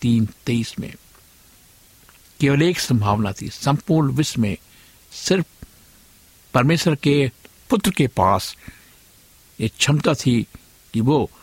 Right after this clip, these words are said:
अपने देह में संपूर्ण संसार के पापों को उठा सके। ये बात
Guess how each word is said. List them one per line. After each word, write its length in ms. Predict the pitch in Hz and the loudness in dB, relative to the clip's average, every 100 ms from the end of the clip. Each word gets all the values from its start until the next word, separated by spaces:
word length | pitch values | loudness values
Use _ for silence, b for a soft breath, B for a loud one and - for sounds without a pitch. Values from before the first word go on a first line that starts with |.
| B B B B B _ _ _ _ _ _ _ | B B B B B _ _ _ _ _ _ _
अपने 300 | 117 - 127 | -4 0 0
देह 380 | 98 - 143 156 | -2 -2 0 2
में 260 | 151 143 123 | 2 2 0
संपूर्ण 680 | - - 151 135 170 170 180 - | -4 -4 0 0 2 2 0 -2
संसार 640 | - 120 107 - 143 151 | -2 -2 -2 -2 0 0
के 180 | - 120 - | -2 -6 -6
पापों 280 | 131 131 - | -4 -2 -4
को 140 | - 110 | -4 -4
उठा 200 | - 107 | -4 -8
सके। 320 | - - - - - _ - _ - - | -10 -14 -16 -18 -20 _ -20 _ -18 -10
ये 140 | 117 107 | -4 -2
बात 320 | 113 117 | 2 0